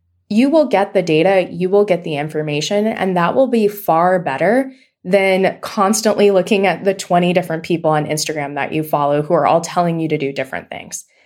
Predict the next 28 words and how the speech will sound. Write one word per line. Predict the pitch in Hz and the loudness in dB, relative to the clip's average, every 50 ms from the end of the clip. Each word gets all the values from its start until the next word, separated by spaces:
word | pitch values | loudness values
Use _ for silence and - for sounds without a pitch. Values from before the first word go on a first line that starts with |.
| _ _ _ _ _ | _ _ _ _ _
So | - - 208 202 196 190 180 170 - - _ _ _ _ _ _ _ - | -2 2 2 4 4 4 2 0 -4 -12 _ _ _ _ _ _ _ -2
I | 208 226 | 0 2
would | 269 320 - | 2 2 2
put | - 254 233 | 0 -2 0
your | - 302 277 | 0 0 0
blinders | 240 240 233 233 233 226 226 220 220 | 2 2 2 2 2 2 0 0 0
on. | 214 214 208 208 208 214 214 - | 0 0 0 0 0 -2 -4 -8
For | - - 214 202 | -6 -2 -2 0
me, | 208 208 226 247 262 254 254 | 2 2 4 4 4 2 0
it's | 214 208 - | -2 -4 -2
been | 208 190 185 175 165 165 | -2 -2 -2 -2 -4 0
really | 175 196 233 269 254 | 2 4 4 4 4
helpful | 247 - - 139 143 139 - - 165 160 156 | 2 0 0 -2 -4 -4 -4 -6 -6 -6 -4
for, | 156 170 165 165 - - - - | -4 -6 -6 -6 -8 -12 -12 -4
to | - 185 | -2 0
not | 170 170 165 180 190 - | 2 4 4 2 2 2
look | 196 185 185 180 | 0 2 2 2
at | 170 160 - | 0 2 2
other | 170 170 165 160 | 0 2 2 0
people | 156 - 170 156 160 151 156 | 0 -2 -4 -2 0 -2 -2
in | 147 | -2
the | 147 151 | -2 -4
same | 151 - 156 156 156 | -4 -4 -4 -6 -6
space | 151 - - 143 135 143 - - | -6 -4 -2 -2 -2 -2 -4 -4
that | - - 143 - - | -4 -4 -4 -4 -2
I've | - 160 156 156 - | -2 -2 -2 -2 -4
been | - - - | -8 -8 -6
in, | - - - - 202 208 | -8 -10 -8 -10 -10 -12